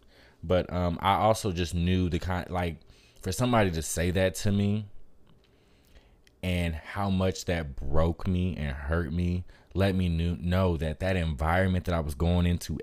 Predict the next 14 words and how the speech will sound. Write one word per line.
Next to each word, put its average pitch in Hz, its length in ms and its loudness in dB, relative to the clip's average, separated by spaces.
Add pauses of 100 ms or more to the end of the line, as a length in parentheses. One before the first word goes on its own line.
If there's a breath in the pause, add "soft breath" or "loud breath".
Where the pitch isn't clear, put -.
every 87 260 0
single 78 300 -2
day 80 220 0
to 80 100 -4
try 85 260 -2
to 85 60 0
instill 78 420 -2
positivity 82 840 -4
and 71 140 -6
light 78 260 -2
and 76 160 -6
educate 82 420 -4
young 82 320 0
people 92 400 -4